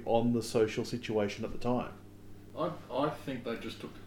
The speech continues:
Speaker 2: I personally think they took the opportunity to make that very point, to make the point that, well, you know what, if this is what it looks like, uh, if you're a bloke being harassed. I was just gonna say that the reaction of Tim and Graham indicated to me that they were trying to make a, a more sharper point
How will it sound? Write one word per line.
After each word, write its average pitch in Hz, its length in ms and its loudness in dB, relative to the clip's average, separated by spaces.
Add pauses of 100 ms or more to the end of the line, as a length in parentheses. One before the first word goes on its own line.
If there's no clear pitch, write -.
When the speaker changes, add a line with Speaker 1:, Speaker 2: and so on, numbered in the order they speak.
Speaker 2:
I 170 160 6
personally 160 420 4
think 123 120 -4
they 117 80 2
took - 180 -6
the 120 80 0
opportunity 117 440 -2
to - 160 -6
make 120 320 -2
that 110 180 -4
very 101 220 -4
point, 101 340 -4
to 110 80 -6
make 120 260 -2
the 107 60 -6
point 104 340 -6
that, 104 280 -4 (640)
well, 123 180 -2
you 123 100 0
know 131 140 0
what, 143 340 2
if 120 200 -2 (640)
this 156 260 2
is 143 80 2
what 139 140 2
it 131 60 0
looks 131 200 -2
like, 120 180 2 (380)
uh, 113 240 -2
if 120 160 -4
you're 113 160 0
a 101 40 -4
bloke 117 380 0
being 104 200 -2
harassed. 98 560 -6 (840)
I - 80 -4
was 226 120 4
just - 20 -2
gonna 196 120 0
say 175 180 4
that 160 100 -2
the 131 80 4
reaction 160 260 6
of 131 60 0
Tim 139 180 0
and 110 120 -2
Graham 113 400 0 (340)
indicated 147 560 2
to 120 80 0
me 123 280 0
that 110 580 -4
they 120 60 -2
were 120 140 2
trying 127 260 0
to 117 60 2
make 113 140 -2
a, 110 200 -2
a 107 60 -2
more 110 160 -2
sharper 110 320 -2
point 101 300 -4